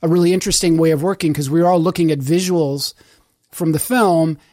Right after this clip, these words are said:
and then communicating together and trying to assemble music that might support that. And so basically we had all these different projects and ways of working. And then Jim and George both started learning how to engineer for themselves.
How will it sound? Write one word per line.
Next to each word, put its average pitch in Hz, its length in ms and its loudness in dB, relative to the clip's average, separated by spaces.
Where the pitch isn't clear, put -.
and 175 100 0
then 175 100 0
communicating 185 600 0
together 170 480 0
and 147 80 -2
trying 175 220 -2
to 156 100 0
assemble 165 480 0
music 156 520 -2
that 151 140 -2
might 151 200 -4
support 151 380 -6
that. 135 260 -4
And 135 240 -8
so 190 440 0
basically 208 560 0
we 202 140 -2
had 185 160 0
all 196 160 4
these 202 260 0
different 175 760 -2
projects 196 500 -2
and 160 100 0
ways 170 220 0
of 160 80 -2
working. 190 420 -2
And 160 140 0
then 156 320 -4
Jim 220 240 0
and 180 100 2
George 190 320 0
both 185 160 0
started 180 320 0
learning 170 240 0
how 170 140 -2
to 160 120 -2
engineer 165 440 0
for 175 160 -6
themselves. 185 680 -2